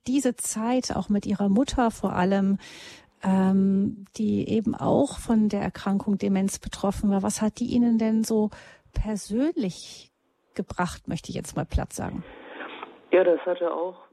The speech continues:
Speaker 2: verschiedenste Aspekte. Meine Mutter war so das Herz der Familie und die hat mich, solange sie das konnte, jeden Tag angerufen und gefragt, "Wie geht es dir?"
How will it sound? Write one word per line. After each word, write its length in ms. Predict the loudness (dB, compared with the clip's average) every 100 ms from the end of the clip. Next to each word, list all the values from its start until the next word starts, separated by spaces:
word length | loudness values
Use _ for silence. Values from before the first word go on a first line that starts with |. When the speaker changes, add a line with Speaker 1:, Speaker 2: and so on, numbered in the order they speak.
| _
Speaker 2:
verschiedenste 760 | -8 -6 -6 -8 -6 -6 -8
Aspekte. 520 | -8 -10 -10 -10 -8 -4
Meine 240 | 0 2
Mutter 400 | 0 2 2 2
war 180 | 2 2
so 80 | 0
das 180 | -2 -4
Herz 220 | -8 -10 -10 -8
der 120 | -8
Familie 800 | -6 -6 -4 -4 -4 -4 -4 -4 -6 -18 -14 -12 -12 -2
und 180 | 0 2
die 100 | 4
hat 220 | 2 2
mich, 180 | -4 -4 -8 -4
solange 420 | 2 4 4 4
sie 80 | 2
das 200 | 2 0
konnte, 260 | -4 -4 0
jeden 280 | 0 0 0
Tag 140 | 0
angerufen 580 | 2 2 0 -2 -4 -2
und 80 | 0
gefragt, 420 | -2 0 -2 -2
"Wie 60 |
geht 240 | 0 0 0
es 60 | -10 -12
dir?" 160 | -12 -12